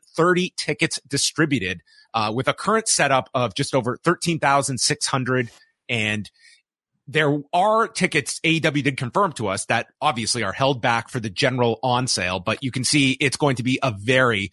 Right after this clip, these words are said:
quick sellout on Friday when these remaining tickets are gobbled up. And the end result, Wai, is that we talk about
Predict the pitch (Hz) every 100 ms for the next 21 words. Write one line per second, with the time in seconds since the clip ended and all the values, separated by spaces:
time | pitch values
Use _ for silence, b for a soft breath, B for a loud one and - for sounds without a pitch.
0 | b - 151 - - 131 117 98 95 -
1 | 110 - 131 120 104 95 104 107 98 120
2 | 113 113 107 117 - 98 - B B 120
3 | 117 92 127 131 127 113 113 - B B
4 | B - 117 117 117 110 - b b _
5 | 135 165 196 160 165 - 139 151 160 151
6 | - 139 131 - _ _ _ _ _ _
7 | _ _ _ 165 185 208 254 156 139 131